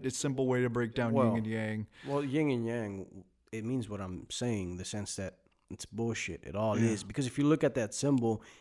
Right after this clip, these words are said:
Speaker 2: it's a s-, whole circle.
Speaker 1: Yeah.
Speaker 2: It's, it eventually means that everything is, you know? It,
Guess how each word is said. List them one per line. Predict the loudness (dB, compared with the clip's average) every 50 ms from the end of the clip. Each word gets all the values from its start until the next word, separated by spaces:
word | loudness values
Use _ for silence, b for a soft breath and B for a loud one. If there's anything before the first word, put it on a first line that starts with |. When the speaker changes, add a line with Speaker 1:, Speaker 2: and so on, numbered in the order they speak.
| B
Speaker 2:
it's | B -6 -4 -4
a | -4
s-, | -4 -6 -4
whole | 2 6 6 6 6 6
circle. | 0 -2 2 4 4 4 2 0 -6 -6 -6 -6 -10 _ b b b b b b
Speaker 1:
Yeah. | 0 2 2
Speaker 2:
It's, | 2 0 -2 -4
it | -2 0
eventually | 2 4 6 4 4 4 2 2 4
means | 4 4 4 2 2 2
that | 0 0 -2 -2 -6 _ _ _ _ _ _ _ _ _ _ _ _ _ _ -2
everything | 0 2 2 4 2 2 2
is, | 2 2 0 0 -2 -8 -14 -16 -18 _ _ _ _ -12 -8
you | -6 -4
know? | -4 -2 -4 -6 -8 -10 _ _ -10
It, | -10 -10 -10